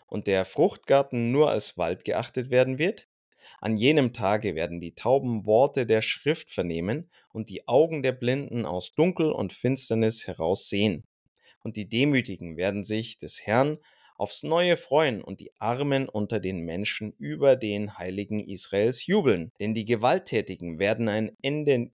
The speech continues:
genommen haben und mit den Spöttern wird es aus sein. Und alle, deren Gedanken aufs Böse gerichtet sind, werden ausgerottet sein. Alle, die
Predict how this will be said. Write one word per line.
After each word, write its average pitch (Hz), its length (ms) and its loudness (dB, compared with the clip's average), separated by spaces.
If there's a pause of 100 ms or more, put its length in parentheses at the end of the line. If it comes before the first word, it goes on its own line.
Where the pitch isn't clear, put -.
genommen 104 460 2
haben 92 380 -6 (320)
und 127 220 -6
mit 139 120 -6
den 110 140 -2
Spöttern 151 720 0
wird 120 160 0
es 127 240 -4
aus 185 220 2
sein. - 220 -8 (420)
Und - 260 -10
alle, 131 300 6
deren 120 380 2
Gedanken 139 500 -2
aufs 127 260 0
Böse 127 400 2
gerichtet 113 580 0
sind, 87 320 -6 (360)
werden 123 340 2
ausgerottet 131 680 0
sein. 87 340 -6 (400)
Alle, 143 420 4 (460)
die 180 440 -6